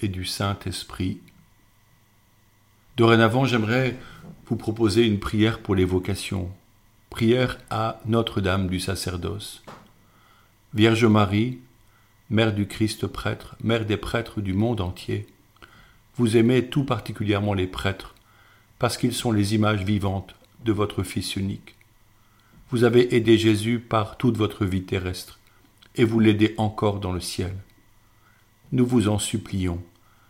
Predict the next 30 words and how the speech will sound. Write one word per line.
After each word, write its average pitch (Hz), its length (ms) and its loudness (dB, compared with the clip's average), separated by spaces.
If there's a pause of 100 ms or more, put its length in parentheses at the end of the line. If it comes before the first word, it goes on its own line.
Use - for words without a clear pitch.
(180)
priez 123 340 0
pour 110 180 -4
les 90 120 0
prêtres. - 460 -12 (760)
Priez 135 240 4
le 123 140 4
Père 120 260 0
des 107 140 2
cieux 127 320 0
pour 135 380 -4
qu'il 110 220 -2
envoie 107 600 -2
des 104 200 2
ouvriers 98 520 0
à 98 80 -6
sa - 180 -6
moisson. 90 460 -6 (720)
Priez 147 260 6
pour 135 220 -2
que 127 80 2
nous 113 240 4
ayons 110 240 4
toujours 104 480 -2
des 87 140 -2
prêtres, - 500 -12 (760)
qu'ils 135 180 4
nous 113 120 4
donnent 98 280 2
les 92 100 2
sacrements 101 680 -6